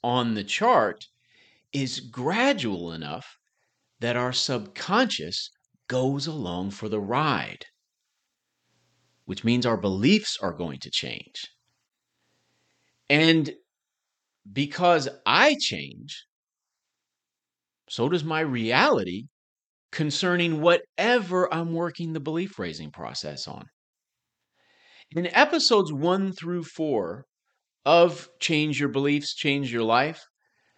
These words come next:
I delve thoroughly into my personal history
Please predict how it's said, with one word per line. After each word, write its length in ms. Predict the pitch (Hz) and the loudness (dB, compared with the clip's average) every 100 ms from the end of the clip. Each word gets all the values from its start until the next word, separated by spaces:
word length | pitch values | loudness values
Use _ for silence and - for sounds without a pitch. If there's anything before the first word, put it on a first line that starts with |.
| _ _ _ _ - | _ _ _ _ 0
I 640 | 160 190 208 202 196 147 131 | 4 6 6 4 2 -4 -2
delve 560 | 165 170 170 170 147 - _ - | 2 4 4 2 -2 -16 _ -2
thoroughly 600 | 208 208 202 151 104 - | 4 8 8 6 4 -2
into 480 | 101 101 - 107 101 - - | -8 -6 -4 -4 -4 -10 -10
my 140 | 98 | -10
personal 600 | 87 - 196 202 180 165 147 | -8 0 2 2 0 -2 -2
history 600 | 120 107 - 92 87 | -2 -4 -6 -10 -12